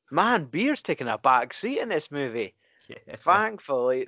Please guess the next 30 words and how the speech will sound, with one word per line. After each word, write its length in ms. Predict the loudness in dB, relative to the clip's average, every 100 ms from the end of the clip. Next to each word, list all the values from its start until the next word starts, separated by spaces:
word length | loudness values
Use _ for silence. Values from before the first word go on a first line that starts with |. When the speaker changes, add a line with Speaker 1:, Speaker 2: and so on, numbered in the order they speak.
| -4
Speaker 1:
the, 220 | -2 -2 2
there 240 | 6 6
comes 340 | 6 4 2 -4
the 100 | -4
students 720 | -6 -4 0 2 0 -4 -14
by 300 | 4 4 6
the 160 | 2
truckloads, 1080 | -2 -2 2 2 0 -4 -2 -2 -4 -10 -20 _ -20 _ _
necking 560 | -8 0 2 2 0 0
their 220 | 2 4
Heinies 680 | 4 2 2 -4 -8 -12 -10
and 180 | -10 -6
their 220 | -4 -2
fucking 460 | 0 0 -2 -8 -4
Speaker 2:
<laughs> 40 |
Speaker 1:
Carlsberg, 840 | 2 4 4 2 -2 0 2 0 -4
and 100 | -4
like, 160 | -4 -4 -10
there 360 | 4 6 6 2
it 180 | -4 -4 -4 -6
is. 340 | -12 -20 -20 _ _ -10
Speaker 2:
Uh, 180 | -8
we 140 | -6 0
do 140 | 2
get 120 | 4 4
that 220 | 4 4
Speaker 1:
There's 0 |
Speaker 2:
one, 560 | 4 6 6 4 -6 -14 _ -4
that 140 | -4
one 560 | -2 0 2 2 0 -6